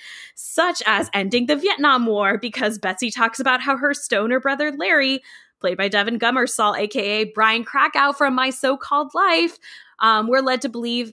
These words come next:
that they are the reasons for, uh, ending the Vietnam War because his draft card has been drawn up.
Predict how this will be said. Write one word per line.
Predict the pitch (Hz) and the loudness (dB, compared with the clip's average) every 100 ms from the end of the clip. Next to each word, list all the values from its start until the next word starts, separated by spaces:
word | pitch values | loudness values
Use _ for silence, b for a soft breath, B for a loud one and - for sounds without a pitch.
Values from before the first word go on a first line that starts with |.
| _ | _
that | 220 214 208 202 | 2 2 2 0
they | 233 254 | 2 4
are | 269 | 2
the | 254 | 0
reasons | 240 240 233 - | -4 -4 -6 -6
for, | - 220 202 196 - | -2 2 2 0 0
uh, | 196 180 | 0 0
ending | 226 220 214 | -2 -2 -2
the | |
Vietnam | 214 190 214 214 | -2 0 -2 0
War | 220 214 | 0 -2
because | 214 233 190 190 | -4 -2 -2 -2
his | - 226 220 | 0 0 2
draft | 233 247 | 0 0
card | - 226 208 | 0 0 0
has | 196 | -2
been | 208 190 | -4 -6
drawn | 175 185 175 | -4 -4 -2
up. | 170 175 | -2 -4